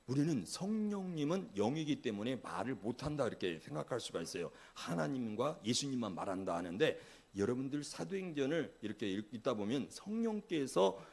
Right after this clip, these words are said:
이게 가끔씩 말을 하는 장면들이 있습니다. 성령께서도 인격체 하나님이시기 때문에 말을 하십니다. 뭐라고 하냐면 성령께서 그에게 말씀하시되 "두 사람이 너를 찾을 것이다.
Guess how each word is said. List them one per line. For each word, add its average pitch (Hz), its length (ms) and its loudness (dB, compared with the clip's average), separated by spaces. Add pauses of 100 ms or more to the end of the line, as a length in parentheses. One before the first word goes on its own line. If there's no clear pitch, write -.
(140)
이게 101 200 2
가끔씩 113 720 -2
말을 104 300 0
하는 139 480 -4
장면들이 92 720 -2
있습니다. 80 640 -4 (180)
성령께서도 170 1160 2 (140)
인격체 127 760 2
하나님이시기 123 720 -2
때문에 104 440 2 (180)
말을 98 380 4
하십니다. 76 500 -2
뭐라고 101 220 10
하냐면 104 360 8 (260)
성령께서 113 840 2
그에게 98 260 0
말씀하시되 95 800 0 (160)
"두 - 180 0
사람이 170 460 -6
너를 117 260 -2
찾을 - 280 -10
것이다. 80 500 -4